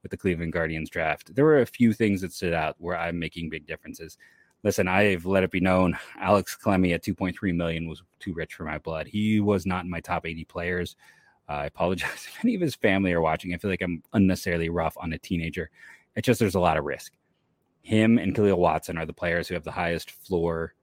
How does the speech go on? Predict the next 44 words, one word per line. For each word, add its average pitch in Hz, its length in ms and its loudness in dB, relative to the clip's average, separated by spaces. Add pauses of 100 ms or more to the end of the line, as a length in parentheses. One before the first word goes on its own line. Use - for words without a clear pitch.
(380)
lowest 117 320 6
floor, 101 220 2
highest 87 320 -4
ceiling 76 500 -12
in, 85 240 -10
in 85 220 -8
the 82 80 -6
minors 82 400 -4
right 82 180 -2
now. 80 300 -2 (640)
And 80 480 0
it 90 160 -2
is 82 160 -2
a, 80 260 -2
a 85 140 -6 (160)
big 90 480 2 (260)
risk. 85 720 -2
And - 100 -8
there 117 80 0
were 127 60 0
just 135 160 -4
other 127 160 2
guys 123 220 2
I 120 60 0
liked 113 340 -2 (100)
a 104 60 -6
lot 95 200 -4
more. 82 320 -8
Like, 92 120 -16
there 123 80 2
were 117 80 2
still 117 300 4
guys 98 280 4
who 92 120 -2
I 87 80 2
had 85 180 -2 (240)
first 104 260 0
round 92 240 0
grades 85 320 -4
on, 85 180 -4
second 90 300 -4
round 82 240 -4
grades 82 280 -4
on 85 220 -4